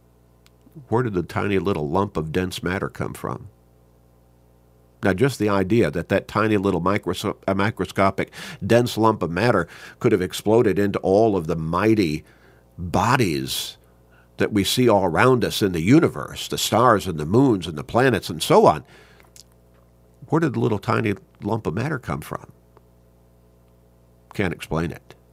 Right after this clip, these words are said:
Now, the absurdity of such a scientific position has even gone to the point where some have said things just came into spontaneous existence.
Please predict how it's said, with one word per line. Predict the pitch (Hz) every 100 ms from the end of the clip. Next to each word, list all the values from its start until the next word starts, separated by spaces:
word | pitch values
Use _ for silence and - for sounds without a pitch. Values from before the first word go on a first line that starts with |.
| _ _ _ _ _ _ - - -
Now, | 104 95
the | 98 101
absurdity | 92 - 135 143 - 85
of | 82
such | - 95 -
a |
scientific | - 104 92 95 87 90
position | 92 76 127 147 82
has | 80 98
even | 101 87
gone | 92 92
to | 82
the | 80
point | - 92 98 98
where | 90 - - -
some | - 123 170 120 120 - - _ _ _ _ _ _ _ _ _ -
have | 98 -
said | 113 107 92 - _ _ _ _ _ _ -
things | 135 120
just | - 92
came | - 92 95
into | 82
spontaneous | - 92 85 85 90 82 78
existence. | 82 76 87 - 58 - - -